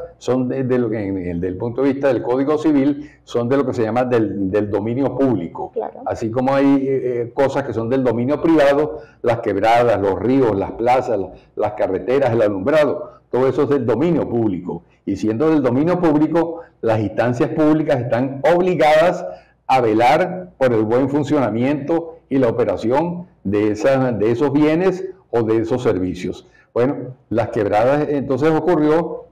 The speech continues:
Speaker 1: que quedaron un tanto como desguarnecidas, este, los organismos públicos, yo me atrevo a decir que pocos se han ocupado de preservar las quebradas, de, de preservar que, que no se ocupen la, los márgenes,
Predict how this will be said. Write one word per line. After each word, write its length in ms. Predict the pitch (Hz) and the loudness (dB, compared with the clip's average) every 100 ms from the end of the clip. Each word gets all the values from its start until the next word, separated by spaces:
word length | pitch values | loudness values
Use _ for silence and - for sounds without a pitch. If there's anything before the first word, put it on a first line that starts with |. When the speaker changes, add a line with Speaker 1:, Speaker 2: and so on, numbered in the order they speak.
| _ | _
Speaker 1:
que 140 | - 107 | -6 -2
quedaron 380 | 107 107 117 139 | 0 0 2 0
un 140 | 139 | 0
tanto 320 | 139 135 139 | -2 0 -2
como 240 | 143 135 120 | 0 0 2
desguarnecidas, 1160 | 131 135 151 147 160 151 147 147 147 156 - - _ - | 0 2 2 2 0 0 2 4 4 2 -6 -14 _ -10
este, 760 | 104 - 107 104 95 95 95 90 | -10 -8 -4 0 0 0 0 -2
los 340 | 92 101 107 | -4 -2 0
organismos 560 | 107 95 101 110 123 120 | -2 -2 -4 -6 -6 -4
públicos, 520 | 143 131 135 - - _ _ _ _ _ _ _ - | -2 -2 -4 -6 -12 _ _ _ _ _ _ _ -6
yo 200 | 90 110 | -2 0
me 100 | 127 | 0
atrevo 300 | 127 123 131 | 2 2 4
a 40 | |
decir 240 | 127 127 | 2 0
que 120 | 131 127 | 0 -2
pocos 520 | - 147 147 160 - | 0 0 2 0 0
se 60 | |
han 120 | 143 147 | 2 2
ocupado 760 | 135 120 113 127 135 147 - - - - | 0 0 2 4 4 0 -6 -14 -18 -6
de 160 | 107 | -2
preservar 640 | 107 117 113 117 95 110 123 | -2 -2 0 0 0 0 2
las 140 | 131 | 0
quebradas, 680 | - 143 143 139 139 139 - - - - | 2 2 4 4 4 2 -2 -10 -16 -10
de, 720 | 101 107 98 95 95 92 92 | -2 2 2 2 2 0 -2
de 180 | 92 107 | -2 -2
preservar 600 | 107 101 107 95 110 113 | -2 -2 -2 0 0 0
que, 320 | - 123 123 - _ | -2 -6 -6 -18 _
que 120 | - 104 | -4 -4
no 160 | 110 | -2
se 140 | 110 131 | 0 0
ocupen 500 | 123 127 117 131 123 | 0 -2 0 0 2
la, 120 | 120 | 2
los 260 | 104 113 | 2 0
márgenes, 640 | 107 117 123 127 127 127 | 0 0 0 0 0 -2